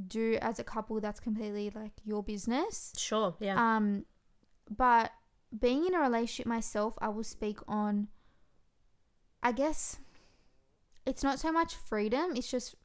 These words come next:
Speaker 1: restraints of things you don't do when you're in a relationship. Like,
Speaker 2: Mm-hmm, mm-hmm.
Speaker 1: I would not,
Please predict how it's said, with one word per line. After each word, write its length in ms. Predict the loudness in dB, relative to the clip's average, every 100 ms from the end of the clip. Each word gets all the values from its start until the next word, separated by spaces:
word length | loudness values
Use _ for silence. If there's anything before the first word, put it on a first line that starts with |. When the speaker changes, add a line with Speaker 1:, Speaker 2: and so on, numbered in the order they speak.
| -20 -20 -20 _ -6
Speaker 1:
restraints 760 | -4 -2 -4 -2 -2 -2 -6 -10 -2
of 340 | -2 -2 -4 -16 -12 0
things 260 | 4 4
you 200 | 2 -2 0
don't 280 | 0 0 -2
do 220 | -2 -2
when 160 | -2
you're 100 | -2
in 120 | -2 0
a 60 |
relationship. 800 | 0 2 0 -2 -4 -4 -6 -4
Like, 200 | 0 0
Speaker 2:
Mm-hmm, 440 | 0 -2 -4 -4 -4
mm-hmm. 240 | -2 4
Speaker 1:
I 120 | 8 8
would 180 | 8
not, 360 | 6 6 4 0